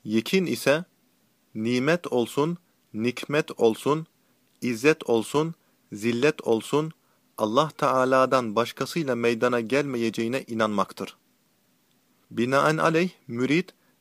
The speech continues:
intisap etmesiyle, feyzi ilahiyenin şeyhi vasıtasıyla kendisine geldiğine inanarak, ona sevgi besler ve ona ihlas üzere teslim olursa,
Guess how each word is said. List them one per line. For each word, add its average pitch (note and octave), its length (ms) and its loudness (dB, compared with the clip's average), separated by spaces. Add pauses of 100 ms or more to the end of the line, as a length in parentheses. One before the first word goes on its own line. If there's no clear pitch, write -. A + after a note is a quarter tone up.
intisap C#3 520 -2
etmesiyle, C3 840 -2 (300)
feyzi A2+ 440 -2
ilahiyenin B2+ 840 0
şeyhi C3+ 480 -2
vasıtasıyla A#2+ 760 0
kendisine A#2 640 -4
geldiğine G#2+ 540 0
inanarak, A#2 600 0 (580)
ona C3+ 280 0
sevgi A#2 540 -2
besler A#2 360 -2 (480)
ve A2 140 2
ona C3 420 0
ihlas C3 400 -4
üzere A#2+ 320 -2
teslim A#2 560 -6
olursa, A#2 520 -2